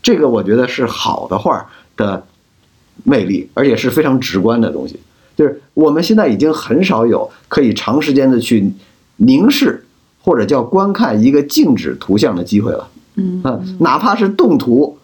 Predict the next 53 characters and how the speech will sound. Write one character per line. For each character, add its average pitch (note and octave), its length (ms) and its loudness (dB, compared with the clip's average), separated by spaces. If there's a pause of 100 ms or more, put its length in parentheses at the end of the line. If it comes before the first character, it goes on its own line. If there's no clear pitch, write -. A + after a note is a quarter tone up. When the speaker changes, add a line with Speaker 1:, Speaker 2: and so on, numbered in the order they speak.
(240)
Speaker 1:
我 C3+ 120 2
们 B2+ 200 2
还 C#3+ 180 -4
很 G#2+ 180 -4
快 G2 200 -2
的 A2 40 0
就 A2+ 140 2
把 - 100 -4
它 G#2+ 80 -2
划 G2 240 -6
掉 A#2+ 200 0
呢。 - 80 -16 (100)
不 E3+ 100 -2
管 C3 160 2
我 A#2 60 0
们 G#2 160 -2
看 C3+ 160 -4
个 A2 80 -2
朋 C3 140 -2
友 A2+ 100 0
圈 D3+ 140 -2
儿， D3+ 100 -4 (380)
呃， A#2 240 0
或 C#3+ 180 0
者 G2+ 140 0
说 C3+ 180 0
我 A2+ 80 2
们 F#2 80 -4
看 A#2+ 160 -4
个 A#2 80 0
抖 F2 160 -2
音， B2+ 260 2 (160)
它 F#3 140 -4
本 A2 260 -4
身 E3+ 140 -2
都 G3 80 2
在 F3 140 2
动 F3 240 2
的 A#2+ 60 2
东 B2+ 180 2
西， A#2 80 4
我 F#2+ 100 0
们 F#2+ 80 -2
对 A#2 140 0
它 A#2+ 100 -2
都 B2 100 0
没 A2+ 120 2
有 F#2+ 100 -2
多 A2 100 0
大 A2+ 120 0
的 G#2+ 100 -2
耐 G#2 160 -2
心， G#2 180 0